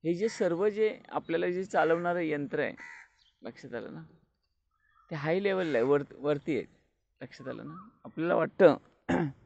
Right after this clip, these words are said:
हे सर्व मला माहिती आहे, आपल्याला नाही बऱ्याचशा गोष्टी माहिती आहेत. लक्षात आलं ना? जसं सॅटेलाइट आकाशात जातं, ऑपरेट पृथ्वीवरनं केलं जातं. लक्षात आलं ना? त्या सॅटेलाइट जर, सॅटेलाइटला जर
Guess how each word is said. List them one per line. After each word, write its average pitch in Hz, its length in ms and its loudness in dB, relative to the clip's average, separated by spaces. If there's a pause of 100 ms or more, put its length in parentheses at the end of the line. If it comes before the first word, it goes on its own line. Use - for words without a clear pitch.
(560)
हे 143 100 2
सर्व 160 560 4
मला 147 260 2
माहिती 147 300 -2
आहे, - 80 -4
आपल्याला 208 300 -4
नाही 202 160 -2
बऱ्याचशा 175 380 0
गोष्टी 131 320 -4
माहिती 110 300 -10
आहेत. - 140 -14 (340)
लक्षात 131 240 -12
आलं - 200 -14
ना? 151 60 -16 (840)
जसं 143 180 -6
सॅटेलाइट 175 500 4
आकाशात 170 420 4
जातं, 127 380 -2 (1300)
ऑपरेट 165 400 0
पृथ्वीवरनं 185 600 -4
केलं 127 220 -4
जातं. 95 280 -8 (1300)
लक्षात 127 300 -10
आलं 110 180 -10
ना? 160 80 -14 (1500)
त्या 175 120 2
सॅटेलाइट 196 540 6
जर, 214 460 2
सॅटेलाइटला 202 720 2
जर 214 120 4